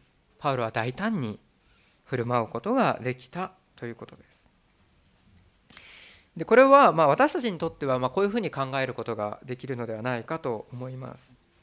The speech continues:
まあ、パウロは自分の働き、イエス・キリストの福音を述べ伝えるという働き、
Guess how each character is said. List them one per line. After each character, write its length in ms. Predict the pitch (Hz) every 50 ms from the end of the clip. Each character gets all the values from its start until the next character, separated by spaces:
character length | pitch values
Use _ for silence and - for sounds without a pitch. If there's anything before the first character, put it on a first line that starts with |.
| _ _ _ _ _ _ _ _ _ _ _ _ - - - - - - - - - - - -
ま 80 | - 147
あ、 20 |
パ 120 | - 196 196
ウ 60 | 202
ロ 80 | 170
は 80 | 143 131
自 140 | 127 143 143
分 160 | 160 190 190 185
の 80 | 180
働 340 | 175 170 - 165 160 160 156
き、 320 | - - 139 135 - - _ _ _ _ _ _ _ _ _ _ _ -
イ 80 | 196
エ 60 | 208 214
ス・ 100 | 208 -
キ 80 | 165
リ 100 | 147 139
ス 60 | 127
ト 80 | - 143
の 80 | 127 127
福 240 | - - - 151
音 100 | 143 143
を 40 | 139 131
述 100 | 127 131
べ 100 | 147 151
伝 260 | - - - 240 247
え 40 | 247
る 100 | 220 -
と 120 | - 135
い 80 | 123 113
う 60 | 104
働 420 | - - - - 113 110 113 -
き、 240 | - - - -